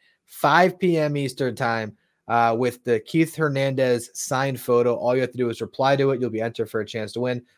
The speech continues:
So make sure all of you get in while you can. Um, also, of course, you can follow myself at Finkelstein Ryan on Twitter, Javi at Javi Pena with two I's. Uh, and, you know, check out our shows every day. If you're listening, follow, rate, and review wherever you get your podcast.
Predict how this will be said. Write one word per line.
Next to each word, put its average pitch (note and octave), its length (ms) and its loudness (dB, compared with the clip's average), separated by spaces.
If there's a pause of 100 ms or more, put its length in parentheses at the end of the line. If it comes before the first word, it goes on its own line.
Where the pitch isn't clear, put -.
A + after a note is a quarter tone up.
(120)
So A#2 120 -12
make A#2 160 0
sure A#2 200 -4
all A#2+ 180 4
of A2+ 80 0
you A#2 140 -4
get A#2+ 240 0
in B2 260 -2
while A2+ 140 0
you G#2+ 160 -6
can. D3 420 0 (400)
Um, A#2 480 2
also, C3 320 2
of B2 120 -2
course, C3+ 360 2
you B2+ 80 -4
can A#2 160 -10
follow B2 680 2
myself C3+ 580 2
at A#2+ 100 -4
Finkelstein B2 540 -4
Ryan C#3 360 2
on C#3 140 0
Twitter, C3+ 440 0 (280)
Javi C#3+ 500 4
at A2 160 -6
Javi C3+ 460 0
Pena C3 380 -2
with A2+ 200 -2
two F3+ 260 4
I's. A#2+ 360 4 (460)
Uh, B2+ 440 2
and, D#3 360 -2
you F3 60 0
know, E3+ 80 2
check E3+ 280 0
out G#3 100 8
our G3+ 80 8
shows G3 260 4
every F#3+ 220 4
day. G3 120 4
If F#3 100 0
you're B2+ 100 -4
listening, F3+ 520 0
follow, E3 300 2
rate, E3 120 4
and D#3+ 80 -4
review D#3 260 2
wherever D3+ 180 4
you D3+ 80 0
get D3 80 -8
your C#3 100 -2
podcast. D3 580 0